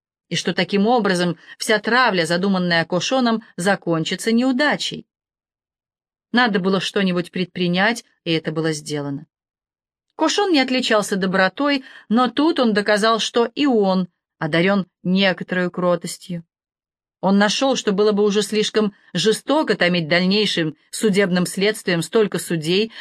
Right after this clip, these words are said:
когда для этого за глаза довольно и небольшой их кучки.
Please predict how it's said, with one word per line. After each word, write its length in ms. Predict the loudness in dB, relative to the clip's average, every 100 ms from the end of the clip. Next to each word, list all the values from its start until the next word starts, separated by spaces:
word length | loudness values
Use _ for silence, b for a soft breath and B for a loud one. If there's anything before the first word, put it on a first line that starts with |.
| B
когда 320 | -2 0 2 0
для 240 | 2 0
этого 400 | 0 0 0 -2 _ _ _ _ -6
за 140 | -4
глаза 360 | 0 0 0 0
довольно 480 | 0 2 2 2 0
и 200 | 0 0
небольшой 560 | 2 0 -2 -2 -4
их 100 | -4
кучки. 520 | -6 -8 -8 -12 -18